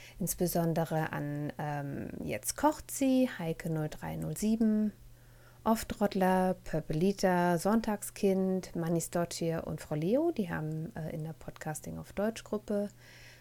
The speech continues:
äh, beim Zwillingsnadel, äh, Thread einen Kommentar hinterlassen. Gritstrickerei und Pia Pessoa haben, ähm, mich auf Instagram getaggt. Ich bin jetzt nämlich neu auf Instagram. Ihr findet mich da als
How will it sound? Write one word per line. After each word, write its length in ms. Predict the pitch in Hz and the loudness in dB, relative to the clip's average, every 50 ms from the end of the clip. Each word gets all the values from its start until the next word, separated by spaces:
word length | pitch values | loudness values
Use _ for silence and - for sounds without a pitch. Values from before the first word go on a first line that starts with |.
| - - - | -20 -18 -10
äh, 120 | - - - | -6 -6 -6
beim 300 | - - 165 175 170 - | -6 -6 -6 -4 -4 -4
Zwillingsnadel, 1080 | - - - 226 233 240 233 220 - - 202 190 190 190 190 190 180 190 190 175 175 | -2 2 2 2 4 4 2 2 0 -2 -4 -2 -2 0 0 0 0 0 0 0 0
äh, 140 | - - 175 | 0 -2 -4
Thread 480 | 175 - - 185 175 170 170 - - - | -4 -4 -2 -2 0 0 -2 -4 -6 -6
einen 200 | 175 165 170 165 | -6 -6 -6 -6
Kommentar 400 | - - - 170 165 - 170 165 | -8 -6 -6 -4 -4 -2 -4 -4
hinterlassen. 800 | 170 170 160 160 160 156 156 160 156 - - - 160 160 160 165 - - - - - - - - - - - - - | -4 -4 -4 -4 -4 -4 -4 -6 -6 -8 -8 -6 -6 -4 -4 -6 -6 -10 -14 -18 -20 -20 -20 -20 -20 -20 -20 -12 0
Gritstrickerei 1000 | - 185 180 185 - - - - - 160 - 156 151 151 - 156 151 151 156 160 | 2 4 4 4 0 -4 -2 -2 -2 0 0 0 0 0 0 0 0 2 2 2
und 220 | 160 156 156 - - | 0 -2 -4 -6 -6
Pia 200 | - - 165 165 | -4 -2 -2 -2
Pessoa 640 | - - - - - - 190 190 190 180 175 180 | -2 -2 -4 -4 -2 0 0 2 2 2 0 0
haben, 520 | - 170 165 160 156 156 156 156 160 170 - - | -2 -4 -4 -2 -4 -4 -4 -4 -6 -6 -8 -8
ähm, 720 | - 156 160 160 165 165 - - - - - - - 180 175 | -8 -8 -6 -8 -6 -6 -6 -6 -6 -6 -6 -6 -4 -4 -4
mich 260 | 175 - - - - | -4 -6 -8 -10 -10
auf 220 | - - - - - | -10 -10 -12 -12 0
Instagram 720 | - 226 254 - - - 311 302 - - 285 277 285 285 | 2 2 2 2 0 0 -2 -2 0 0 0 2 2 2
getaggt. 640 | 285 285 285 - - 294 302 320 - - - - - 247 - - | 2 2 0 -2 -4 -4 -4 -4 -6 -10 -14 -14 -14 -16 -14 -10
Ich 220 | 214 175 - - | -10 -8 -8 -8
bin 140 | - 175 165 | -6 -2 -2
jetzt 200 | 165 156 - - | -2 -2 0 -2
nämlich 200 | 156 151 143 - | -2 0 -2 -2
neu 200 | 156 147 143 143 | -4 -4 -4 -6
auf 180 | 151 - - - | -8 -10 -8 -6
Instagram. 580 | 151 156 - - 202 - - 214 220 240 240 - | -4 -4 -4 -4 -6 -4 -4 -4 -2 -2 -4 -6
Ihr 100 | 165 160 | -8 -14
findet 320 | - - 170 160 156 - | -6 -4 -4 -4 -2 -4
mich 140 | 156 156 - | -4 -4 -4
da 180 | - - 156 156 | -6 -8 -8 -8
als 240 | - - - - | -10 -10 -12 -12